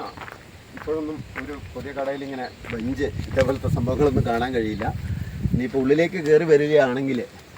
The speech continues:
സുഖുവേട്ടൻ്റെ നാടൻ രീതിയിലുള്ള അടുപ്പും അതിൽ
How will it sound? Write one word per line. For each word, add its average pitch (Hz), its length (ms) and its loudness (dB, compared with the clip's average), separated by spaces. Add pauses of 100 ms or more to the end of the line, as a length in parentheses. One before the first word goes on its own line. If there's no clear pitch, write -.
(960)
സുഖുവേട്ടൻ്റെ 143 560 0 (1200)
നാടൻ 143 240 -6 (100)
രീതിയിലുള്ള 139 440 -2 (1400)
അടുപ്പും 143 380 0 (400)
അതിൽ 139 260 -2